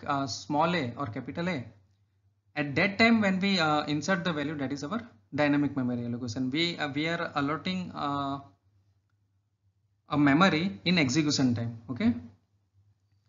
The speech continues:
So in static memory, what is our second point? No memory allocation or deallocation actions are performed during the execution, but in dynamic, memory binding are established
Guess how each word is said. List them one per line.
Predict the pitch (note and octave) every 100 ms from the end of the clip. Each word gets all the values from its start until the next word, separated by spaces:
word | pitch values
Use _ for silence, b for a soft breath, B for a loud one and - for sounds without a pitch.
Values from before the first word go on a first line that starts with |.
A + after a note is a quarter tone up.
| _ _ _ _
So | -
in | E3+ F#3
static | - E3+ D#3 A3
memory, | A3+ F3 C#3+ E3 G#3+ -
what | D3+
is | D3+
our | F3+
second | F3 C#3+ E3+ E3+
point? | F#3+ G3+
No | D#3 C#3+ F#3
memory | A#3 A3+ G#3+ G#3
allocation | F3+ F3+ F#3+ G3 G3+
or | - G3+
deallocation | F3+ F3+ F3 D3+ D3 C3+ F3 G#3 - - _ _ _ _ _ _ _ _ _ _ _ _ _ _ _ _ _ _ _ _ _ _ -
actions | D3+ - G3+ G3+
are | F#3+
performed | E3 - F#3 F#3
during | C#3+ D3
the | F3+
execution, | D3 C#3 D#3+ E3 E3+
but | D3 D3+
in | E3+
dynamic, | C#3 C3+ E3+ G#3+ A3 - -
memory | D3 C#3+ F3 G#3+
binding | F3 D3+ D3+ F3 A#3 A#3+
are | G3 F#3+
established | E3 - F#3+ D3+ D3 A2 -